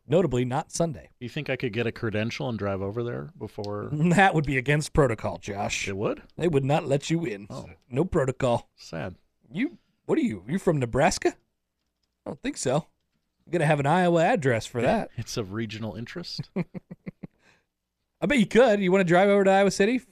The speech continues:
Speaker 1: Five hours?
Speaker 2: It does not sound like a fun way to spend my time, but
Speaker 1: Ah, just sit in the car, chomp on some sunflower seeds.
Speaker 2: Oh, yeah. I do have a whole box of 'em.
Speaker 1: It gotta be fun. You can.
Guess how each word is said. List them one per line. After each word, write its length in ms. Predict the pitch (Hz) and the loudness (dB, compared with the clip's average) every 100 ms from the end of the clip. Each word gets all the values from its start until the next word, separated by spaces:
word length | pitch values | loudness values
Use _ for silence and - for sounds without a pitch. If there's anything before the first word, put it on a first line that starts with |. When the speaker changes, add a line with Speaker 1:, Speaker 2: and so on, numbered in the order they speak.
| _ _ | _ _
Speaker 1:
Five 200 | 160 175 | 0 4
hours? 340 | 190 220 277 - | 4 2 0 -4
Speaker 2:
It 120 | 131 | -4
does 140 | 123 110 | -4 -4
not 200 | 123 127 | -4 -4
sound 240 | - 98 | -6 -6
like 160 | 95 92 | -6 -8
a 40 | |
fun 260 | - 110 101 | -8 -6 -4
way 120 | 101 | -6
to 60 | 92 | -8
spend 280 | - 110 98 | -8 -8 -6
my 120 | 92 | -8
time, 460 | - 147 135 156 160 | -6 -6 -6 -10 -14
but 160 | - - _ _ _ _ _ _ - 427 | -16 -20 _ _ _ _ _ _ -6 0
Speaker 1:
Ah, 140 | 123 120 131 - | 0 -2 -10 -2
just 200 | 196 - | 0 2
sit 80 | 233 | 0
in 60 | |
the 60 | 202 | 2
car, 400 | 190 196 285 294 _ _ _ _ - | 4 6 6 2 _ _ _ _ 2
chomp 240 | 202 214 | 2 4
on 120 | 226 | 4
some 160 | 220 165 | 4 0
sunflower 520 | - 208 220 220 226 | 4 4 6 6 4
seeds. 460 | 226 240 294 - - | 2 -2 -2 -6 -16
Speaker 2:
Oh, 120 | - _ _ _ | -18 _ _ _
yeah. 60 | _ _ _ _ _ _ _ _ _ _ 95 | _ _ _ _ _ _ _ _ _ _ -18
I 20 | |
do 140 | 92 104 | -12 -10
have 120 | 80 | -10
a 60 | 80 - | -16 -14
whole 340 | 104 117 131 | -10 -8 -8
box 360 | 131 113 - - | -8 -10 -10 -20
of 80 | - | -20
'em. 100 | _ - | _ -16
Speaker 1:
It 80 | 156 | -2
gotta 200 | 302 415 | 2 4
be 100 | 220 | 2
fun. 160 | 277 233 | 2 2
You 80 | 180 | 4
can. 280 | 175 127 | 2 -2